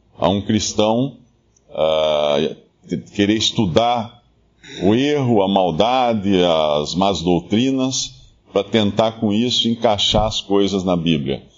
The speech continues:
Ele só vai se contaminar. Mas o contrário, sim, nós conhecemos a palavra de Deus para nos desviarmos das coisas que não, não, não tocam no mesmo tom, não vibram na mesma frequência.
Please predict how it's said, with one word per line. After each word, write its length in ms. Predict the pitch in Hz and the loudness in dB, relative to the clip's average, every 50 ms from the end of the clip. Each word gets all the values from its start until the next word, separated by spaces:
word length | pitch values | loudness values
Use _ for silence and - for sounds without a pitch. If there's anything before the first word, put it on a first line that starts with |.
| _ _ _ _ | _ _ _ _
Ele 260 | - 78 85 90 90 90 | -2 0 0 0 0 0
só 220 | - - 104 92 | 0 0 0 0
vai 220 | 78 95 98 104 101 | 2 2 0 0 0
se 140 | - - 98 | -4 -6 -4
contaminar. 720 | - 113 107 107 120 110 117 123 120 95 76 65 - - _ _ _ _ _ - - - - _ _ | -2 -2 0 0 0 0 0 0 0 0 -2 -2 -6 -12 _ _ _ _ _ -20 -20 -20 -20 _ _
Mas 320 | - 76 80 85 87 82 92 | -6 -2 0 0 2 0 0
o 80 | 92 | -2
contrário, 640 | 92 101 107 98 92 85 98 95 95 98 107 113 113 | 0 0 0 0 0 0 0 2 2 2 0 0 -2
sim, 340 | - - - 87 76 65 | -2 -2 -2 -2 -2 -2
nós 560 | 64 67 73 78 76 73 78 76 - - - _ - | -4 -2 -2 -2 -2 -4 -8 -10 -12 -14 -16 _ -8
conhecemos 680 | - 82 82 80 82 - - 113 120 123 117 107 92 | -4 -2 -2 -2 -2 -2 0 0 0 2 0 0 0
a 60 | 104 87 | 0 0
palavra 400 | - 95 87 90 92 92 87 85 | 0 2 2 2 2 0 0 -2
de 120 | 82 80 | -2 -2
Deus 640 | 73 76 95 107 117 113 - - - - - - _ _ _ _ _ _ - - | 0 2 2 2 2 0 -4 -6 -10 -16 -20 -20 _ _ _ _ _ _ -4 -2
para 220 | 95 98 101 107 | 0 0 0 0
nos 200 | 104 107 110 104 | 0 0 -2 -2
desviarmos 800 | 85 110 135 131 120 120 127 131 151 170 165 143 113 95 90 80 73 | 0 -2 -2 0 0 0 0 2 2 2 0 0 2 2 0 0 0
das 200 | 98 92 - - | -2 -2 -2 -2
coisas 420 | - 107 110 110 101 104 101 101 | 0 0 0 2 0 -2 -4 -4
que 120 | - - 104 | -4 -2 0
não, 400 | 95 98 101 104 107 101 101 - - _ _ _ _ _ - | 0 0 0 0 -2 -4 -6 -10 -20 _ _ _ _ _ -10
não, 1120 | - 76 90 92 98 98 104 107 110 107 104 98 95 90 87 85 78 73 71 69 71 71 76 | -4 -2 0 0 2 2 2 2 2 2 2 0 0 0 -2 -2 -2 -4 -4 -6 -8 -8 -4
não 200 | 87 98 104 104 | 0 0 0 0
tocam 520 | 104 104 - - 117 123 123 - - 107 107 | -2 -2 -2 0 0 0 0 0 0 0 2
no 120 | 107 104 | 2 0
mesmo 400 | 101 104 110 113 104 104 107 101 98 - 104 | 0 0 0 0 0 0 -2 -2 -4 -4 -2
tom, 460 | 110 120 127 131 131 127 123 120 113 | 0 0 0 0 0 0 0 0 0
não 600 | 104 101 104 104 107 107 101 95 92 92 90 90 | 0 0 0 0 0 0 0 0 0 0 -2 -2
vibram 440 | 73 80 117 139 135 120 117 110 107 | -2 0 0 0 0 2 2 2 2
na 100 | 107 101 | 2 2
mesma 260 | 104 104 92 95 92 | 0 0 0 0 -2
frequência. 640 | - - 90 - - 90 80 80 73 - - 67 - | 0 0 -2 0 0 0 -2 -2 -2 -4 -6 -8 -8